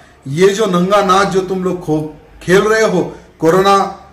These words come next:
वायरस आज जो एक भयंकर महामारी जो बन के आया है, ऐसे समय पर जो तुम खुला नाच, जो खुला नंगा नाच जो मुख्यमंत्री के से जो तुम खेल रहे हो, इसका भुगतान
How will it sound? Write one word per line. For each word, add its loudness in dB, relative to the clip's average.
वायरस 0
आज 0
जो 2
एक -2
भयंकर -2
महामारी 2
जो -2
बन -2
के -6
आया 4
है, 0
ऐसे 0
समय 0
पर -4
जो 0
तुम -4
खुला 0
नाच, 0
जो -4
खुला 2
नंगा 0
नाच -2
जो -4
मुख्यमंत्री -4
के -2
से -2
जो -2
तुम -6
खेल -4
रहे 0
हो, 0
इसका 0
भुगतान -2